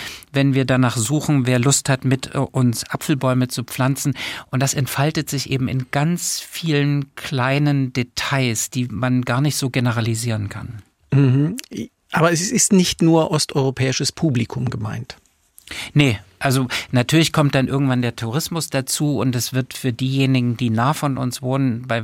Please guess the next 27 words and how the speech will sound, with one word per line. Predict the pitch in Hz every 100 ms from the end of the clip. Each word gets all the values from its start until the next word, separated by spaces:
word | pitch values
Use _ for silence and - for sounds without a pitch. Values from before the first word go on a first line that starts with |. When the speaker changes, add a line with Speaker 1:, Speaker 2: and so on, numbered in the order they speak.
| 120
Speaker 1:
Weitem | 123 123 120
leichter | 113 143 - 151
zu | - 127
sein, | 127 127 123
irgendwie | 127 123
ins | 120 -
Erzgebirge | 135 - 131 127 123 123
zu | -
fahren. | - 127 131 - - - - -
Aber | - 127 131 120
was | 120 - 131
wir | 127 165 -
im | 135
Moment, | 123 117 123 143 - -
äh, | 135 123 117 -
ab | 139 -
sehr | - 135 131
demnächst | 127 120 127 - - - -
den, | 123 120 117 -
ähm, | 131 117 113 117 117 98
Vereinen | 107 123 101 135 139
und, | - 123 120 -
äh, | 117 107 -
Initiativen | 127 127 127 120 143 131
in | 123
der | 117
Stadt | - 117 -